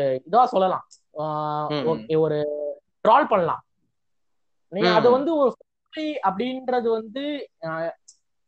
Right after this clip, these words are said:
Speaker 1: அது வந்து எ-, எ-, எங்கேயுமே ஏத்துக்க முடியாது. யா-, யாரோட ஃபேமிலி போய் அவங்க, அவன, அவங்க கொலையா பண்ணிட்டான், ஒரு கொலை பண்ணவனோட ஃபேமிலி கூட நீங்க போய் திட்ட முடியாது. உன் வீட்டு சின்ன பொண்ணுங்களை போய் நான் ரேப் பண்ணிடுவேன்,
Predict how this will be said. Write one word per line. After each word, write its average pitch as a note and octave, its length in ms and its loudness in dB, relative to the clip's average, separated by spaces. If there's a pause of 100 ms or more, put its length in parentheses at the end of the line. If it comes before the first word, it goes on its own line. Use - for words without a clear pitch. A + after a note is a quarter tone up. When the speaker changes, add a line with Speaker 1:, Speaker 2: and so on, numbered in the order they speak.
Speaker 1:
அது F#3+ 180 2
வந்து C4 260 0
எ-, G#3+ 280 6
எ-, F3 200 0
எங்கேயுமே A3+ 380 -2
ஏத்துக்க A#3 260 0
முடியாது. D3 240 -4
யா-, C3 380 -6
யாரோட A3 360 4
ஃபேமிலி A3+ 320 -2
போய் G#3+ 180 -2
அவங்க, E3 200 0
அவன, F#3+ 220 0
அவங்க F3+ 220 -4
கொலையா G#3 300 2
பண்ணிட்டான், F3 340 -6
ஒரு D3 180 -4
கொலை G3+ 180 6
பண்ணவனோட B3+ 500 0
ஃபேமிலி A3+ 280 0
கூட A#3 120 0
நீங்க A3+ 180 -4
போய் F#3+ 140 -6
திட்ட G3 140 -6
முடியாது. D3 300 -4 (500)
உன் E3+ 240 4
வீட்டு A3 240 -2
சின்ன A#3+ 220 0
பொண்ணுங்களை A3 360 0
போய் G3+ 140 -4
நான் F3+ 180 -4
ரேப் F#3+ 200 -2
பண்ணிடுவேன், D3+ 560 -6